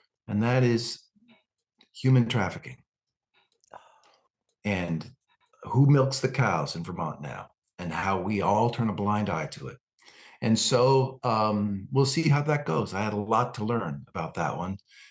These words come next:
And, um, the adventures story kind of propels it along, but there's this subcurrent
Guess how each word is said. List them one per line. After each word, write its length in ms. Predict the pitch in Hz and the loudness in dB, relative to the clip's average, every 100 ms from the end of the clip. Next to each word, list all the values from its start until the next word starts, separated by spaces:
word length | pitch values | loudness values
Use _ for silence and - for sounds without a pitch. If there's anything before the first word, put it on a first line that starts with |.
| - | -6
And, 480 | 101 101 98 90 - | -2 2 2 0 -4
um, 480 | 101 90 87 85 80 | -4 -4 -4 -4 -4
the 100 | 113 | -2
adventures 580 | 117 139 170 175 165 160 | 0 2 4 4 4 2
story 380 | - 170 170 160 | 2 6 6 4
kind 200 | 160 151 | 2 0
of 80 | 147 | 0
propels 400 | 131 143 151 147 | 0 2 2 2
it 100 | 143 | 2
along, 480 | 147 151 160 156 - _ _ - | 2 2 0 -4 -10 _ _ -8
but 200 | 117 - | -8 -2
there's 280 | 123 120 123 | 0 2 2
this 480 | 135 131 - - 143 | 2 2 -6 -8 -10
subcurrent 600 | - 151 139 107 82 | 0 0 0 -2 -4